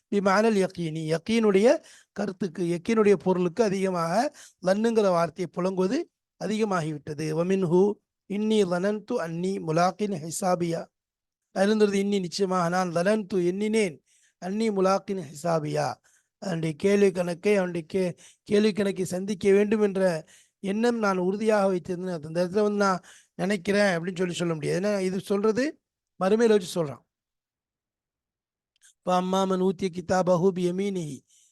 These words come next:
அவனுடைய கையில, வலது கையில பட்டோலை கிடைத்தவன, ஃபயகூலு ஹாவு முக்ரவு கிதாபியா, அப்படி சொல்லிட்டு அலைவான், "இதை படிங்க, படிங்க, படிங்க, இன்னி லனன்து அன்னி முலாக்கின்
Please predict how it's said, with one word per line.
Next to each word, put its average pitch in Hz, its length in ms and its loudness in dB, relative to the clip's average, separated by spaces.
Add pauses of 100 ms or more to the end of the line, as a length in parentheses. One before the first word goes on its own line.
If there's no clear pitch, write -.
(200)
அவனுடைய 175 300 -2
கையில, 185 260 4
வலது 190 240 4
கையில 190 200 2
பட்டோலை 175 400 -2
கிடைத்தவன, 180 480 -6
ஃபயகூலு 190 500 2 (440)
ஹாவு 208 240 6
முக்ரவு 196 500 2
கிதாபியா, 180 580 -2
அப்படி 156 200 -10
சொல்லிட்டு 190 320 -2
அலைவான், 180 300 0 (380)
"இதை 190 240 -6
படிங்க, 185 340 0
படிங்க, 180 340 -4
படிங்க, 170 260 -4
இன்னி 180 180 -2
லனன்து 180 400 0
அன்னி 196 260 0 (460)
முலாக்கின் 175 500 0